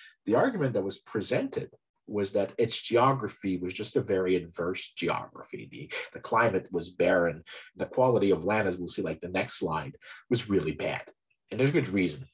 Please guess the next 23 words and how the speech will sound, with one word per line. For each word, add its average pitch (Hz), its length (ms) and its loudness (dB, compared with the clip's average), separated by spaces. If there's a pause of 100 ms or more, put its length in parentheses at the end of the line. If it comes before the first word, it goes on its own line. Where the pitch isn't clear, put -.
Like, 69 200 -12
it's, - 260 -8
it, 123 200 -6
it 131 120 6
is 98 220 4
really 82 220 2
bad. - 180 -10
It's - 140 -8
not 123 240 -2
great 92 340 2
land, 87 340 -4
especially 131 300 0
when 95 120 2
you 90 60 -12
compare 92 400 0
with, 76 160 -6 (480)
with 87 100 4
Ontario. 101 640 2 (1300)
Uh, - 140 0
but 165 140 4
the 175 180 -4
thing 320 180 2
is, 123 280 4